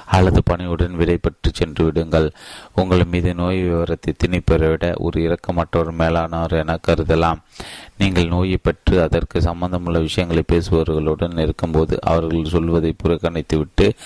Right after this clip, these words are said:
உங்களது சரியான ஆரோக்கியத்திற்கு நன்றி சொல்லும் பிரார்த்தனை செய்யுங்கள்.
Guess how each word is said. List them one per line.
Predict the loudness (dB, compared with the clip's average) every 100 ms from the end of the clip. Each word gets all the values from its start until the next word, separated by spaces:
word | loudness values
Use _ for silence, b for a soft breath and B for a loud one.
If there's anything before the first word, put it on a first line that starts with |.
| B B B B
உங்களது | 0 2 2 0
சரியான | 0 0 0 -2 -2 -2
ஆரோக்கியத்திற்கு | -2 -4 -4 -4 -4
நன்றி | -2 -2 -2
சொல்லும் | -4 -2 -2 0
பிரார்த்தனை | 2 2 -2 -6 -2
செய்யுங்கள். | 0 0 0 2